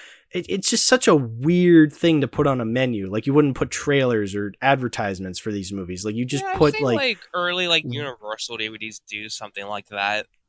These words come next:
Speaker 1: Yeah, it's, it's just strange to me. It was just, I was just very, it was very weird, I must say. Um, but yeah, do you wanna,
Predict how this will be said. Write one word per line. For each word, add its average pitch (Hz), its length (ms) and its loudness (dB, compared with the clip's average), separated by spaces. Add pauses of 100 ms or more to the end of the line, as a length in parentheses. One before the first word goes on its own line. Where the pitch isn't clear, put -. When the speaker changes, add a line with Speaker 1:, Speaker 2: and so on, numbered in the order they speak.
(220)
Speaker 1:
Yeah, 147 480 4
it's, 139 400 -2
it's 214 240 4
just - 180 2
strange 165 460 2
to 117 80 -8
me. 95 100 -8
It 87 140 -6
was 143 180 -2
just, 160 200 -4
I 143 100 0
was 151 180 4
just 151 140 -2
very, 147 280 6
it 156 120 2
was 156 160 0
very 170 300 6
weird, 110 760 -2 (160)
I 107 120 -6
must 98 360 -6
say. 104 400 -10 (440)
Um, 104 360 -6
but 127 240 0
yeah, 160 240 8
do 107 80 -2
you 117 80 0
wanna, 120 320 0